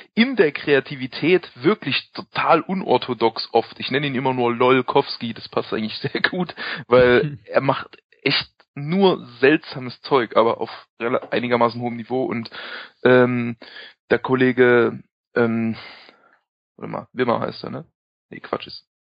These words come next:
Speaker 1: wie heißt er? Links-,
Speaker 2: Meinst du
Speaker 1: Hector,
Speaker 2: Linksverteidiger?
Speaker 1: äh, Jonas
Speaker 2: Hector.
Speaker 1: Hector, äh, und der Kollege
Speaker 2: Du warst
Speaker 1: Jonas
Speaker 2: unser
Speaker 1: Hector ist
Speaker 2: Nationalspieler,
Speaker 1: ist
Speaker 2: ein Nationalspieler,
Speaker 1: genau.
Speaker 2: den du hier vergessen hast.
Speaker 1: Genau, genau.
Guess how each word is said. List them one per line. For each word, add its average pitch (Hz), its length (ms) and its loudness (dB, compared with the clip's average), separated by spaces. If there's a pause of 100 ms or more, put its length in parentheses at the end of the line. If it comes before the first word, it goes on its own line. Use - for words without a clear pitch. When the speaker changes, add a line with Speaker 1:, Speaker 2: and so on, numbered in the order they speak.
(200)
Speaker 1:
wie - 80 -16
heißt - 180 -14
er? 85 160 -12 (440)
Links-, - 140 -12
Speaker 2:
Meinst 127 180 -8
du 131 40 -10
Speaker 1:
Hector, - 20 -10
Speaker 2:
Linksverteidiger? 131 640 2
Speaker 1:
äh, 131 40 6
Jonas 131 320 2
Speaker 2:
Hector. 117 280 0 (220)
Speaker 1:
Hector, - 160 2
äh, - 20 4
und 113 160 -2
der 120 100 2
Kollege 123 340 -6
Speaker 2:
Du 120 60 -16
warst 135 220 0
Speaker 1:
Jonas 165 140 -2
Speaker 2:
unser 156 40 2
Speaker 1:
Hector 123 220 -2
ist 165 80 -8
Speaker 2:
Nationalspieler, 139 1120 0
Speaker 1:
ist - 240 -12
Speaker 2:
ein 117 120 -6
Nationalspieler, 131 720 0
Speaker 1:
genau. 110 100 -4
Speaker 2:
den 113 120 -8
du 107 60 -18
hier 110 120 -16
vergessen 107 400 -18
hast. 107 80 -20
Speaker 1:
Genau, 107 380 -10
genau. - 300 -14